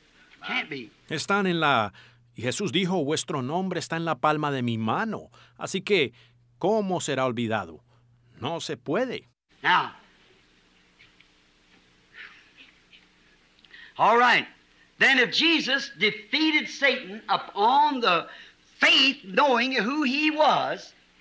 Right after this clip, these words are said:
Speaker 1: he was a predestinated creature. Are you ready?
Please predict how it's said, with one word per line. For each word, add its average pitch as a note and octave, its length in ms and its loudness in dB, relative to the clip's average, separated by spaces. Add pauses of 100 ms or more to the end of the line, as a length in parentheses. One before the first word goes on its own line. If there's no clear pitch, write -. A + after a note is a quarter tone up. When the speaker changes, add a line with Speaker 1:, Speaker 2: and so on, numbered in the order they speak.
(800)
Speaker 1:
he A3 120 -2
was G3+ 120 -2
a G3+ 60 4
predestinated B3+ 840 0
creature. A#3 440 2 (440)
Are F#3 160 4
you F#3+ 160 4
ready? C#4 400 2